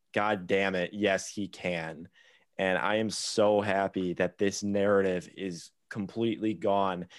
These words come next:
And just seeing the past twenty-four hours of people singing his praises, you know, and seeing, you know, Milwaukee get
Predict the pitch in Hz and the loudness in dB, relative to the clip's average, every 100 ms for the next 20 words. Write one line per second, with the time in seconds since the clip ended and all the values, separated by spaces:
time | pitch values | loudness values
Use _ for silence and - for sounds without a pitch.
0 | - - 127 131 156 - 160 180 214 190 | -18 -2 0 2 2 2 2 4 6 4
1 | 147 131 127 127 - 131 127 120 117 110 | 2 2 2 2 0 2 2 4 4 6
2 | 104 107 107 104 95 98 - 113 104 113 | 6 4 4 4 2 -4 -2 -4 2 4
3 | 104 95 _ _ _ - - - 131 135 | 4 0 _ _ _ -8 -2 2 4 4
4 | 123 123 107 - 104 104 104 92 60 - | 4 2 0 2 4 6 4 2 -2 -6
5 | 107 104 90 87 87 90 90 - - - | 0 2 2 2 2 0 -2 -8 -18 -20
6 | - - - - 127 127 123 113 - _ | -20 -10 -6 2 4 4 4 2 -2 _
7 | _ _ _ _ _ - 135 120 113 110 | _ _ _ _ _ -4 2 4 4 6
8 | 107 101 95 104 - 101 98 92 - | 6 6 4 2 0 0 2 2 0